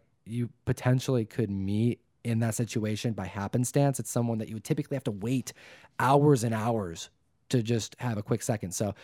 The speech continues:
I thought maybe it was worth it. It seemed like he was at the end of the conversation, but I experienced what he has to do probably regularly at conventions when he wants to be among the people, which is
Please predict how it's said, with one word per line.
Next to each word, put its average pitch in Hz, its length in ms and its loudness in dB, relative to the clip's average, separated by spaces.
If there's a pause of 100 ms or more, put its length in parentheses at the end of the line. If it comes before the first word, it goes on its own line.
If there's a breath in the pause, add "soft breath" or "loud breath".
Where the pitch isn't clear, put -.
(180 loud breath)
I 131 120 2
thought 135 320 6
maybe 120 680 2 (300)
it 139 60 4
was 135 120 8
worth 139 220 6
it. 156 40 4
It 139 60 4
seemed 151 120 0
like 147 100 0
he 151 40 2
was 147 60 2
at 147 80 2
the 151 60 4
end 143 80 4
of - 20 2
the 143 80 2
conversation, 151 560 2 (500 soft breath)
but 131 280 6 (300 soft breath)
I 147 220 8
experienced 156 720 8 (340)
what 127 240 2
he 139 220 0
has 131 240 4
to 135 120 2
do 120 160 4
probably 120 440 2
regularly 113 560 2
at 101 100 -2
conventions 104 500 -4
when 107 120 0
he 104 60 0
wants 104 180 -2
to 98 80 -10
be 110 120 -2
among 98 220 -2
the 85 80 -6
people, 139 420 2 (360 soft breath)
which 123 260 2
is 107 340 2